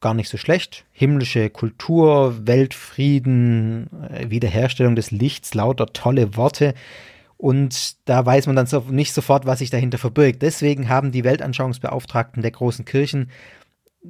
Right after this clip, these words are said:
davor gewarnt, vor dieser Aktion und daran teilzunehmen, weil nämlich diese Organisation, kurz H W P L, eine Tarnorganisation von Shinchonji ist. Also es verbirgt sich letztlich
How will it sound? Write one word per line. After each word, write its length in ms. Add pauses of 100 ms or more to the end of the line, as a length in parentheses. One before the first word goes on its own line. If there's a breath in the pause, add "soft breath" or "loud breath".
(300)
davor 300
gewarnt, 560 (240)
vor 180
dieser 260
Aktion 380
und 100
daran 280
teilzunehmen, 600
weil 200
nämlich 340
diese 300
Organisation, 680 (320 loud breath)
kurz 360
H 160
W 120
P 240
L, 340 (1040 loud breath)
eine 540
Tarnorganisation 1040
von 180
Shinchonji 560
ist. 240
Also 140
es 120
verbirgt 320
sich 160
letztlich 520